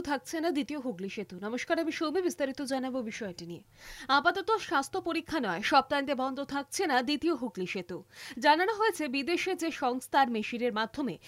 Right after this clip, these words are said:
সেতু স্বাস্থ্য পরীক্ষা করার কথা হচ্ছিল, সেই সংস্থার কিছু সমস্যা রয়েছে। কবে সেতু স্বাস্থ্য পরীক্ষা করা হবে, তা পরে জানিয়ে দেওয়া হবে। লালবাজারের তরফে আগে জানানো হয়েছিল, আগামী ঊনত্রিশে এপ্রিল শনিবার এবং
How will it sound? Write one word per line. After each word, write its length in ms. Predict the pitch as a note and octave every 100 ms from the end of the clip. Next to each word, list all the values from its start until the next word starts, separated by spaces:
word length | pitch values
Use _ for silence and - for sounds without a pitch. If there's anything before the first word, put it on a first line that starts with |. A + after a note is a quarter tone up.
| - -
সেতু 260 | C#4+ C#4 D4
স্বাস্থ্য 360 | - B3+ - F4
পরীক্ষা 300 | F4 F4 E4
করার 280 | D#4 D4 D4
কথা 260 | B3 B3+
হচ্ছিল, 420 | A#3+ D4+ - C#4 E3+ - - -
সেই 180 | F4+ F4+
সংস্থার 520 | F#4+ G#4 - A#3 A3
কিছু 200 | E4+ F4
সমস্যা 460 | F4+ D#4 C#4 - A#3+
রয়েছে। 320 | F3 F3+ - - - - - -
কবে 220 | C4+ G4+
সেতু 260 | G#4+ G#4+ G#4+
স্বাস্থ্য 340 | E4+ C#4 -
পরীক্ষা 320 | F4 D#4+ - E4
করা 240 | D4 C4 C4+
হবে, 180 | A#3 G#3
তা 160 | - C4
পরে 260 | B3+ B3+ F#4
জানিয়ে 260 | B3+ F#3+ G3+
দেওয়া 160 | F#3+ F#3+
হবে। 180 | G3 F#3+ - _ _ _ _ - - C#4+
লালবাজারের 600 | C#4+ D4+ F#4 G#4 A#4 G#4+
তরফে 240 | E4+ D#4
আগে 200 | D4 C4
জানানো 300 | B3+ A#3+ A#3+
হয়েছিল, 320 | C4+ B3+ D#4 F#4+
আগামী 340 | C#4 G#3+ A#3
ঊনত্রিশে 480 | C4 C4+ F#4 F4 F4+
এপ্রিল 300 | E4 C4+ A3 B3+
শনিবার 440 | E4 D#4+ F4 F4+
এবং 180 | D#4